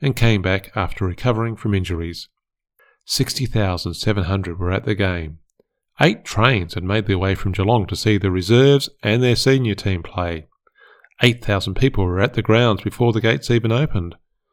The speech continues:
One small boy thought his day was ruined when he lost his sixpence for admission. As tears streamed down his face, a kindly woman gave him another coin, and life was worth living once more. As they did in nineteen twenty-six,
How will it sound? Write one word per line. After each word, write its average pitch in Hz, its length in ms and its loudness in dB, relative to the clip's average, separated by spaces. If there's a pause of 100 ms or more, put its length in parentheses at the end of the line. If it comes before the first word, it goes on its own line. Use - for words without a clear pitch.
(580)
One 143 220 6
small 101 300 0
boy 101 360 2 (180)
thought 107 180 0
his 117 220 -4
day 117 340 2
was 160 220 -2
ruined 120 480 6 (340)
when 98 140 -2
he 87 100 -6
lost 113 260 0
his 131 160 0
sixpence 104 400 -4
for 104 140 -2
admission. 95 540 -2 (840)
As - 280 -4
tears 113 560 4
streamed 120 400 2
down 117 180 4
his 117 160 0
face, 98 440 -6 (300)
a - 40 -10
kindly 185 400 0
woman 92 340 0
gave 92 220 0
him 90 100 0
another 120 240 2
coin, 92 480 -4 (380)
and 78 180 -10
life 110 420 2 (200)
was 131 180 -2
worth 131 240 0
living 87 320 -2 (160)
once 95 240 -6
more. 82 320 -6 (220)
As 123 240 8
they 120 120 8
did 113 160 6
in 95 100 2
nineteen 101 360 2
twenty-six, - 680 2